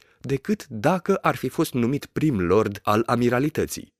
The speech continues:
Vă las pe dumneavoastră să judecați în ce măsură s-au dezvoltat aceste tendințe în tinerețea lui aventuroasă, petrecută în cele patru colțuri ale lumii. Tatăl său, un om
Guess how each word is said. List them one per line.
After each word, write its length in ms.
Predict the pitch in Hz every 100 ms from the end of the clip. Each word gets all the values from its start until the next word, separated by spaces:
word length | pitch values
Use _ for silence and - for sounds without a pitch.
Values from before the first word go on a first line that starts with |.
| _
Vă 140 | 110 113
las 160 | 175
pe 100 | 185
dumneavoastră 520 | 160 165 151 147 -
să 140 | 107 101
judecați 500 | 92 82 76 110 107
în 60 |
ce 120 | 104 156
măsură 360 | 117 - 131
s-au 200 | 117 101
dezvoltat 600 | 87 87 85 82 - 85
aceste 440 | - 107 131 127 92
tendințe 640 | 80 82 82 104 110 107
în 140 | - 117
tinerețea 460 | 131 110 95 92
lui 140 | 85 82
aventuroasă, 680 | 78 87 95 104 107 135 -
petrecută 640 | 160 - 120 - 165 165 -
în 140 | 151
cele 240 | 120 160 123
patru 300 | 98 92 87
colțuri 440 | 107 104 - 104
ale 180 | 120 139
lumii. 340 | 147 90 62 - - - _
Tatăl 340 | 85 71 76
său, 320 | 71 101 127 -
un 220 | 104 101
om 200 | 101 85